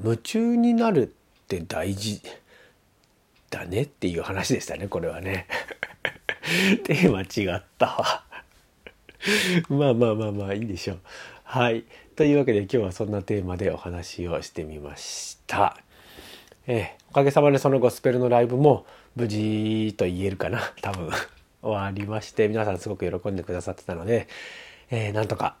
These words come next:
あの、お役目を果たせたかなっていう気持ちではありますが、ええ、今日は今日でね、また岐阜の方で家事の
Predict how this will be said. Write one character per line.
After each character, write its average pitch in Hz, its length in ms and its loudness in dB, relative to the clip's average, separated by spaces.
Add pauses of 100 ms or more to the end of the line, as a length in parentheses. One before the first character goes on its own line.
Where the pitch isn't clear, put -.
(200)
あ 95 120 -8
の、 80 480 -10
お - 60 -6
役 90 240 -6
目 90 80 -4
を 73 80 -6
果 80 120 -8
た 80 100 -8
せ - 120 -16
た - 100 -8
か 92 120 -8
な 117 160 -2
っ - 60 -6
て 92 100 -6
い 82 240 -6
う - 120 -12
気 - 140 -16
持 76 140 -12
ち - 300 -16
で 80 140 -6
は - 180 -6
あ - 40 -8
り - 140 -16
ま - 180 -16
す - 220 -8
が、 - 220 0 (320)
え 135 80 0
え、 131 100 -2
今 214 120 10
日 - 20 10
は 95 140 4
今 127 120 4
日 - 80 -6
で 95 60 -4
ね、 120 200 -2 (200)
ま 131 100 -2
た 127 100 4
岐 107 80 -4
阜 117 160 -4
の 127 80 0
方 175 160 6
で - 80 0
家 - 200 -6
事 87 180 -8
の 95 220 -8